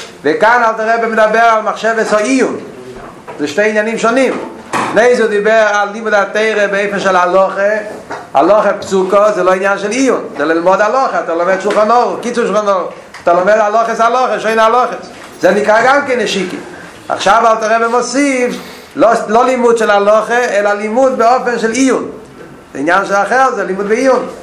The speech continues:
זה סדר אחר לגמרי. Yeah, זה עניין של לימוד, אבל אומר אלתר רבי, זה נשיקין ממש.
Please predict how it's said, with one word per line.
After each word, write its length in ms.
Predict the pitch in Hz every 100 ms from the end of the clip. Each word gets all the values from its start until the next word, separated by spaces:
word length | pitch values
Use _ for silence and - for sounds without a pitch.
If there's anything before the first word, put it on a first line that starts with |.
| -
זה 100 | 143
סדר 360 | 185 208 214 208
אחר 160 | 226
לגמרי. 500 | 226 226 247 262 220 - - - - -
Yeah, 20 |
זה 400 | 139 175 220 185
עניין 280 | 170 185 202
של 100 | 208
לימוד, 180 | 214 214 202 - -
אבל 140 | 139 151
אומר 180 | 170 220
אלתר 400 | 226 226 233 269
רבי, 120 | 247
זה 120 | 247 240
נשיקין 300 | 226 214 208
ממש. 360 | 196 190 190